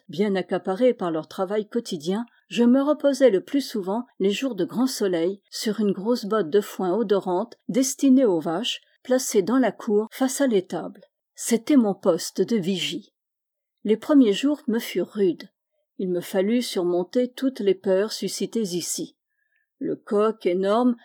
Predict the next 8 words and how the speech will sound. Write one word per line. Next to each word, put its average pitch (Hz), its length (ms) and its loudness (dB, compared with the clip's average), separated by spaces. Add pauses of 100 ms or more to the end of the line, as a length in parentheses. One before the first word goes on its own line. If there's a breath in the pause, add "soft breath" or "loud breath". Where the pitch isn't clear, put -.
m'effrayait, 214 760 0 (460 soft breath)
la 233 140 -6
soue 240 380 -4
des - 140 -4
cochons, 269 560 0 (280 soft breath)
obscure 262 680 0
et 190 60 0
malodorante, 208 840 0